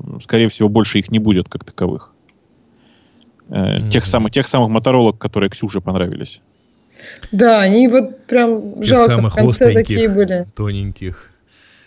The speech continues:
Speaker 2: И всяких разных, да?
Speaker 3: Но они не очень остренькие, они же такие, как бы, немножко спинка у них пузатая такая. Но они просто приятные, я очень удивилась. И я знаю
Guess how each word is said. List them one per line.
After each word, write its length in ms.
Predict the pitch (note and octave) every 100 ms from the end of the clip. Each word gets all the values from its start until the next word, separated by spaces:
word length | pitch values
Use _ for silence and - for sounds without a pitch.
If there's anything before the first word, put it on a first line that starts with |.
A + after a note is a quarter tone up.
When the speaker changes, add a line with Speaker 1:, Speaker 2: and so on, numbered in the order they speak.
| _
Speaker 2:
И 80 | F#2
всяких 460 | D#2 F#2+ E2+ F#2 G2+
разных, 360 | E2+ E2+ D#2+
да? 220 | E2+ A2+ C3 _
Speaker 3:
Но 180 | A3 A#3
они 220 | A#3 B3
не 140 | B3 C4+
очень 340 | F4 C4 C4+
остренькие, 480 | B3 B3 A3 G#3+ G3+
они 160 | G3+
же 120 | A3 A#3
такие, 360 | A#3+ A#3+ A#3+
как 220 | - F#3 E3
бы, 100 | F3+
немножко 440 | F#3 G3 G3 F#3
спинка 340 | - A3+ A3
у 40 | G3+
них 180 | F#3+ -
пузатая 480 | G#3 A3 G3+ G#3 D#3+
такая. 380 | - - -
Но 180 | D#3+ E3+
они 220 | F#3 G#3+
просто 340 | A#3 C4 C#4 C4+
приятные, 680 | A#3 C4+ C4 A3+ A3 G3
я 220 | F#3 G3 G#3
очень 380 | A3+ G3+ A3+
удивилась. 500 | G#3 G#3+ G#3+ G3 G3+ -
И 80 |
я 280 | F#3+ F#3 F#3
знаю 420 | F#3 G#3 G3+ G3